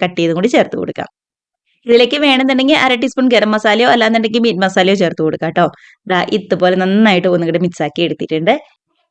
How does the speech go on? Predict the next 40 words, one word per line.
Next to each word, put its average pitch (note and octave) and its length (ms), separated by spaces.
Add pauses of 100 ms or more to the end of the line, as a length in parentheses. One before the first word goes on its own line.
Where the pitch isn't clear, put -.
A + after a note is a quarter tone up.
ഇനിയിപ്പോ C4 240
ഒരു C#4+ 140
നാല് A3+ 260
ബ്രെഡ് F#3+ 280
എടുത്ത് F#3+ 200 (160)
ഓരോ G#3+ 200 (100)
ബ്രെഡും F#3 300 (120)
ദാ E3+ 80 (180)
ഈ - 20 (120)
ഒരു F3 160
വലിപ്പത്തില് E3+ 440 (200)
മൂന്നായി G#3 420
നീളത്തില് F3 400
കട്ട് F3 160
ചെയ്ത് E3+ 180
എടുക്കുന്നുണ്ട് D#3+ 440
ട്ടോ. E3+ 80 (140)
തീരെ C4 320
ഒരു C#4 140
പൊടിയൊന്നും F#3 440
ആക്കണ്ട. F3 280 (680)
അതിനുശേഷം A3+ 500
നമ്മുടെ F#3 260
മുട്ടയുടെ F#3+ 380
മിക്സിൽ F3 260
നന്നായിട്ട് F#3 480
ഇതേപോലെ E3+ 440
ഒന്നുകൂടി F3 360
കോട്ട് D#3+ 220
ചെയ്ത് E3 200 (360)
ദാ F3+ 160
ബ്രെഡ് F#3+ 220
ക്രംസിലും F3 360
കൂടി F3 160
നന്നായിട്ട് F#3 520
ഒന്നുകൂടെ F3 320
കവർ E3 200
ചെയ്ത് D#3 240
എടുക്കാം E3 320
ട്ടോ. E3 100